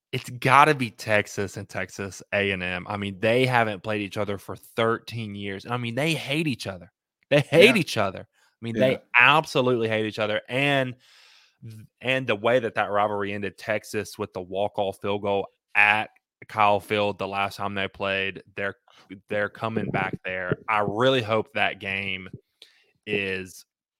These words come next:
Speaker 1: the last game of the season for both teams. And then Georgia going to Texas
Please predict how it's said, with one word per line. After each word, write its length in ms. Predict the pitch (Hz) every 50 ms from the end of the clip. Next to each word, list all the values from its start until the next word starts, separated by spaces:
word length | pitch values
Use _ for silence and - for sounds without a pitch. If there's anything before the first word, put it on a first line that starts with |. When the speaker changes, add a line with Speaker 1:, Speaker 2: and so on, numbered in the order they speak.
| _ _ _ _ _ _ _ - - - - - - - _ _
Speaker 1:
the 140 | 104 101 98
last 360 | 98 98 98 98 95 - -
game 160 | - 101 98
of 60 | 98
the 60 | 98 95
season 400 | - 98 95 92 95 101 98 98
for 280 | - - - 98 95 - - _
both 340 | 110 110 110 113 107 -
teams. 440 | - - 110 101 98 101 101 101 - _ _ _
And 260 | 107 107 107 107 104
then 420 | 110 120 123 123 123 120 117 117 113 _ _ _ _ _ _ _ _ -
Georgia 380 | - 113 113 127 131 127 131 117
going 320 | 107 110 107 104 101 95
to 280 | - - - 117 113 110
Texas 720 | - 110 104 101 143 - - 110 101 98 95 - - -